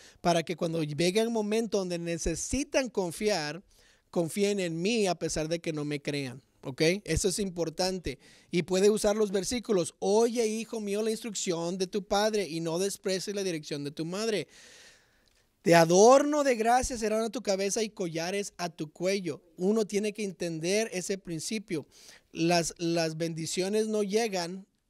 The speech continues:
hasta mucho, mucho después, ¿ok? Entonces, ¿cuál es, ah, ahora sí? Ah, número tres es la, la separación de los malos, de los malos. <clears throat> Estas son las tres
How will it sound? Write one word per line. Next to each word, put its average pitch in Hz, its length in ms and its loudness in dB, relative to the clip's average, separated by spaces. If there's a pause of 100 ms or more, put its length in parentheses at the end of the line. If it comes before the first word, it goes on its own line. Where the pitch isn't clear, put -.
hasta 156 260 -6
mucho, 180 320 -2
mucho 175 500 -4 (420)
después, - 680 -8 (100)
¿ok? - 80 -16
Entonces, 165 640 -4
¿cuál 202 220 4
es, 214 140 4
ah, 190 260 2
ahora 180 260 -2
sí? 170 340 -4 (400)
Ah, 151 500 -2
número 196 300 0
tres 180 380 -2
es 175 340 -4
la, 170 260 -2 (380)
la 170 180 0
separación 170 720 -2
de 180 100 -2
los 151 360 -4
malos, 151 840 -6
de 151 140 -4
los 143 180 -4
malos. 147 520 -6 (220)
<clears throat> - 720 -16
Estas 165 200 4
son 202 140 8
las 196 160 2
tres 196 300 0